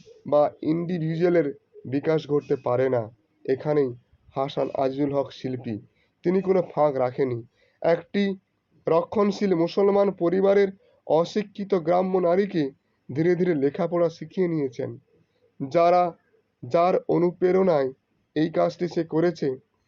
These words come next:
তাকেও তিনি সমাজের আর চার পাঁচজনের থেকে আলাদা ব্যক্তি হিসেবে তৈরি করে নিয়েছেন।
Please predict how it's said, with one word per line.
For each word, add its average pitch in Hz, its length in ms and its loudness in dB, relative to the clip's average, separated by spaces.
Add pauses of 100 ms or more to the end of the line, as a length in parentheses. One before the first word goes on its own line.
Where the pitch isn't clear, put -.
(160)
তাকেও 156 360 2
তিনি 170 320 0 (340)
সমাজের 156 520 0 (440)
আর 147 260 2 (460)
চার 151 220 2
পাঁচজনের 156 500 -2
থেকে 143 360 -4 (420)
আলাদা 151 340 0
ব্যক্তি 143 340 -2
হিসেবে 151 320 -4
তৈরি 139 320 0
করে 127 240 -6
নিয়েছেন। 113 480 -10